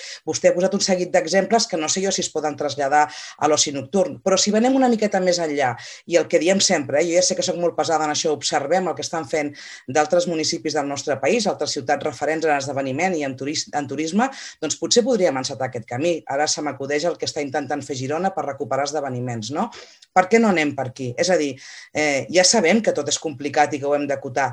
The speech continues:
però fem-ho. Quan presentem des de l'oposició una proposta d'acord i quan mostrem, eh, la nostra preocupació pel que està passant al municipi,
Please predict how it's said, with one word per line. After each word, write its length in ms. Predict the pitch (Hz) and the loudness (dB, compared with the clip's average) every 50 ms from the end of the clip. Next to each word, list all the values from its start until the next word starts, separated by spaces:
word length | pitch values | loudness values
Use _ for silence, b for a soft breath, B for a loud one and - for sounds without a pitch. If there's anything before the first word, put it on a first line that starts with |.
| - _ - | -4 _ 0
però 140 | 165 160 - | 0 0 2
fem-ho. 400 | - - 190 202 196 175 135 123 B B B B B B B - | 2 4 4 4 4 2 -4 -8 B B B B B B B 2
Quan 340 | 175 170 160 165 156 151 - | 4 4 4 4 0 0 0
presentem 500 | - 170 165 180 170 147 - 214 233 240 | 0 2 2 2 2 4 4 6 6 6
des 100 | 214 202 | 4 4
de 80 | 180 180 | 4 4
l'oposició 540 | 165 165 160 156 160 156 156 151 - 185 180 | 4 4 2 2 -2 -2 0 2 4 4 4
una 140 | 175 175 151 | 4 4 0
proposta 400 | - 156 120 165 165 - - 170 | 0 -2 0 0 0 0 0 -2
d'acord 320 | 147 151 147 180 185 185 185 | -2 0 2 2 2 2 2
i 60 | 170 | -2
quan 160 | - 151 143 151 | -2 -2 -2 0
mostrem, 460 | 147 143 143 - - 185 196 185 180 165 | -2 -6 -4 0 2 4 4 4 2 -2
eh, 500 | - - 156 151 147 151 135 170 160 135 113 135 | -2 0 2 4 4 4 4 4 2 2 2 0
la 80 | 143 139 | -2 0
nostra 280 | 156 156 - 196 185 | -2 -2 -2 0 2
preocupació 560 | 180 175 165 165 165 - 156 151 - 175 165 | 2 2 2 0 -2 -2 -2 0 2 2 2
pel 140 | - 143 127 - | 0 0 -2 -4
que 80 | 139 131 | -4 -2
està 180 | - - 165 - | 0 0 0 0
passant 340 | 160 151 - 185 160 156 156 | 0 -2 0 0 0 0 0
al 100 | 143 143 | -2 -4
municipi, 560 | 139 139 139 127 - - 156 - - 208 | -4 -4 -4 -2 -2 -4 -4 -2 -2 -2